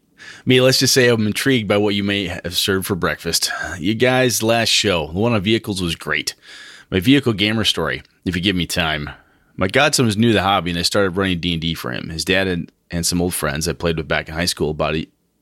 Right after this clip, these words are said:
half year ago. This player wanted to have some wagon builder as a background for his Lizard Man Fightor.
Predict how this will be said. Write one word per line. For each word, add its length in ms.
half 300
year 180
ago. 240
This 80
player 260
wanted 340
to 80
have 500
some 320
wagon 320
builder 300
as 120
a 60
background 480
for 140
his 120
Lizard 300
Man 200
Fightor. 520